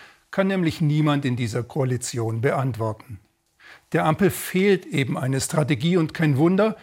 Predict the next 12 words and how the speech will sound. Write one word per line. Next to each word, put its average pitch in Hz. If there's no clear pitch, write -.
es 147
fehlt 185
ihr 135
deshalb 143
momentan 151
auch 151
das 160
Vertrauen 143
der 139
Mehrheit 120
der 151
Wähler. 113